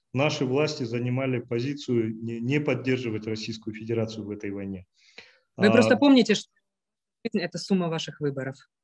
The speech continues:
Speaker 1: Да, и мы, и мы, конечно же, гордимся украинским народом, мы гордимся нашими братьями, что вы оказываете такое сопротивление агрессору. Вы, вы для нас очень большой пример. Мы прекрасно понимаем, что,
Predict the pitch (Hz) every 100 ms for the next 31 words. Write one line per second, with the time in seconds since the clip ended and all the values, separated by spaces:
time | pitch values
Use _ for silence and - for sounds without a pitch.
0 | _ 131 131 120 135 180 214 196 - 151
1 | 190 226 196 202 208 190 175 185 175 160
2 | 123 123 156 175 208 226 220 156 147 151
3 | 143 131 127 120 113 113 104 110 135 123
4 | - 127 143 185 185 147 135 - 135 123
5 | 147 180 156 120 - 123 127 127 139 135
6 | 127 120 - 120 120 117 117 123 123 127
7 | 151 160 135 120 131 127 - 107 101 _
8 | _ - _ _ 117 120 117 135 165 143
9 | 147 143 - 139 143 123 143 143 156 -
10 | 139 185 185 - 165 160 185 180 156 156
11 | 147 180 190 139 - 131 127 123